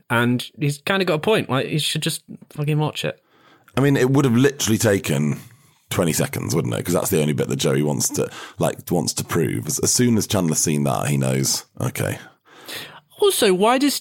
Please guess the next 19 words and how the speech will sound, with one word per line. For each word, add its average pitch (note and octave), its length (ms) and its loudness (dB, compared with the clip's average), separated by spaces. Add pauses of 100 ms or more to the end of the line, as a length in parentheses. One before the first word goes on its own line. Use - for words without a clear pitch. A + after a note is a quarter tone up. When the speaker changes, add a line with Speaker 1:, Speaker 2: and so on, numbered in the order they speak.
Speaker 1:
Chandler A#3 380 2
play D#3 240 2
the C#3 100 2
role C3 460 4
of, A#2 200 2
like, A#2+ 380 0 (120)
casting C#3+ 640 0
director D#3+ 440 0
here? G#3 180 4
Because A#3+ 420 0 (140)
his C4 220 0
friend D#4+ 340 4
Speaker 2:
<laughs> - 60 -6
Speaker 1:
is, F#3 280 2
like, E3 320 2
quite B2+ 320 2
a B2+ 60 4
well-known C#3 640 4
soap - 500 2